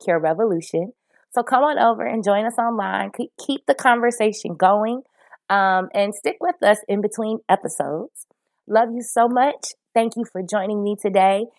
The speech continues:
And I just hope that you have an amazing rest of your day,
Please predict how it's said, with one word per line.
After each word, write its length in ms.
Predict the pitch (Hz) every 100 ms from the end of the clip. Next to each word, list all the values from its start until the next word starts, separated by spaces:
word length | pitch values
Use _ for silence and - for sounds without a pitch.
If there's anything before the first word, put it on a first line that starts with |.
| _ -
And 160 | 180 185
I 120 | 202
just 260 | 190 170 -
hope 220 | - 220 -
that 160 | - 214
you 120 | 202
have 320 | - 151 170
an 120 | - 180
amazing 880 | 185 196 202 202 196 226 220 226
rest 280 | 180 170 -
of 140 | 165 165
your 180 | 160
day, 320 | 160 208 214